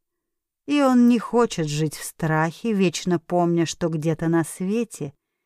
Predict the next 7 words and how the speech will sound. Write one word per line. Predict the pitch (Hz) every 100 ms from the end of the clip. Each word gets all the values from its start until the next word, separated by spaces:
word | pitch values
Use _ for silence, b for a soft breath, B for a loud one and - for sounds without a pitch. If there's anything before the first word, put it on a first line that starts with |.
| _ _ _ -
есть | 285 285 -
человек, | - 269 277 254 196 151 -
способный | - 185 170 202 175 175 175
заново | 160 170 175 208 233 208
сделать | 156 160 170 170 -
его | 175 165 156
нищим | 156 170 185 - 240 233